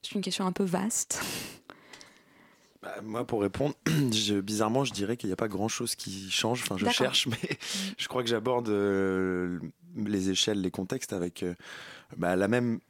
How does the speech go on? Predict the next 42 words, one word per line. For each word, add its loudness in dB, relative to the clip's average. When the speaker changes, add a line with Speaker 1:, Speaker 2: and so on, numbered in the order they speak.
Speaker 2:
sensibilité 0
qui -8
sera -2
de -4
m'intéresser 0
au 0
contexte. -2
Donc, -6
euh, -2
c'est -4
bizarre -4
de -8
dire -8
ça, -2
mais 0
ça -4
veut 0
dire 0
que, -4
euh, 2
au, -2
au, 0
vraiment 4
au 4
commencement, 0
il 2
n'y 4
a 2
pas 0
de 0
changement 0
fondamental. -2
Après, -4
évidemment, -2
qu'on -4
décide -4
<clears throat> 2
d'employer 0
tel -2
ou -10
tel, -4
euh, -8